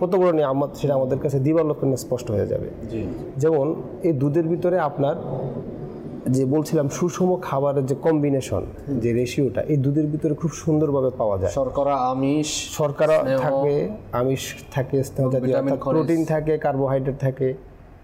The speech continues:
Speaker 1: ফ্যাট থাকে, আপনার খনিজ থাকে, এরপর আবার যে আপনার আয়রনের যে, এ, এ,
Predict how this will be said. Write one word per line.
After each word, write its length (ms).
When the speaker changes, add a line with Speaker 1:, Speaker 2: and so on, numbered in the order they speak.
Speaker 1:
ফ্যাট 360
থাকে, 260
আপনার 260
খনিজ 360
থাকে, 380
এরপর 200
আবার 260
যে 120
আপনার 220
আয়রনের 540
যে, 100
এ, 160
এ, 560